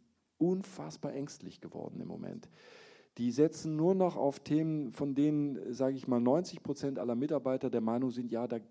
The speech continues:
das, das geht.“ Ne? Aber, äh, dieses, dieses ein bisschen risikofreudige oder vorausschauende, sagen wir, wir glauben, dass das kommt, vielleicht sind wir jetzt noch ein bisschen früh dran, aber in zwei Jahren ist das da,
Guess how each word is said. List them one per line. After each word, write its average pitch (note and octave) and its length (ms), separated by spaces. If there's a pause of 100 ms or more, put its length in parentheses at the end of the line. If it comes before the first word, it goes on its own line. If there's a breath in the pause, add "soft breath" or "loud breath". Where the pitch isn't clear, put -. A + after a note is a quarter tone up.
(200)
das, - 240
das G2+ 160
geht.“ - 260 (720 loud breath)
Ne? A#2 300
Aber, A#2+ 400
äh, C3+ 320 (300)
dieses, B2+ 360
dieses A2+ 440
ein C#3 260
bisschen B2+ 280
risikofreudige A#2 1160
oder G2+ 380
vorausschauende, G#2+ 1080
sagen G2+ 280
wir, G2+ 140 (960 loud breath)
wir A2 120
glauben, A#2+ 440
dass G#2+ 200
das G2 180
kommt, D#3+ 360
vielleicht A2 300
sind B2 140
wir G#2+ 80
jetzt B2 200
noch B2+ 60
ein A#2 80
bisschen A2 260
früh A#2+ 220
dran, A#2 200
aber A2 140
in G#2 80
zwei G#2 220
Jahren G#2+ 300
ist G2+ 220
das F#2+ 200
da, G#2+ 320